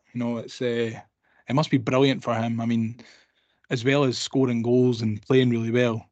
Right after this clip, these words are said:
just en-, enjoying himself in a new country, being a young laddie. I mean, you've got, you've got to, you've got to hand it to Monty, you know, giving him a, a wee bit of new lease of life. Um,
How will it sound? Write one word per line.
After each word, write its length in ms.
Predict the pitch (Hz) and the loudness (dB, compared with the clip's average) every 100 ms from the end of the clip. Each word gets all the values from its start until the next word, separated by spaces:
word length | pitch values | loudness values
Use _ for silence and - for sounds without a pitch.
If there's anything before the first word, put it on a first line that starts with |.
| - | -6
just 240 | 143 - | -4 0
en-, 200 | 135 120 - | 0 0 -2
enjoying 400 | 131 113 120 131 | -4 -2 0 2
himself 560 | 127 113 120 - - - - | 0 -2 -8 -10 -14 -12 -4
in 120 | 127 | 0
a 60 | 123 | 2
new 160 | 127 | 0
country, 420 | 117 123 123 120 | 2 0 0 -4
being 200 | 113 123 | -2 -2
a 60 | 117 | 0
young 220 | 120 117 | 0 0
laddie. 380 | 117 123 113 110 - | 2 0 0 -10 -10
I 80 | |
mean, 180 | 120 117 | -6 -6
you've 160 | 113 110 | -6 -8
got, 200 | 123 120 | -6 -6
you've 120 | 120 | -6
got 180 | 131 135 | -6 -4
to, 180 | 117 113 _ - - _ _ _ _ _ | -6 -8 _ -20 -20 _ _ _ _ _
you've 120 | 131 | -2
got 160 | 135 135 | 0 0
to 100 | 113 | 0
hand 180 | 127 127 | 0 0
it 120 | - | -6
to 80 | 117 | -8
Monty, 420 | 117 120 110 - | -6 -6 -8 -14
you 60 | - | -12
know, 180 | 120 110 107 | -10 -10 -8
giving 240 | 123 117 | -6 -4
him 80 | 113 | -4
a, 200 | 110 101 _ - | -6 -8 _ -6
a 40 | |
wee 120 | 123 | -4
bit 180 | 120 113 | -4 -8
of 80 | 117 | -8
new 160 | 117 | -8
lease 180 | 117 117 | -8 -10
of 100 | 120 | -10
life. 300 | 117 117 - _ _ _ _ _ _ _ _ _ _ _ - | -8 -10 -12 _ _ _ _ _ _ _ _ _ _ _ -4
Um, 540 | 131 131 131 127 127 | 0 2 2 2 -2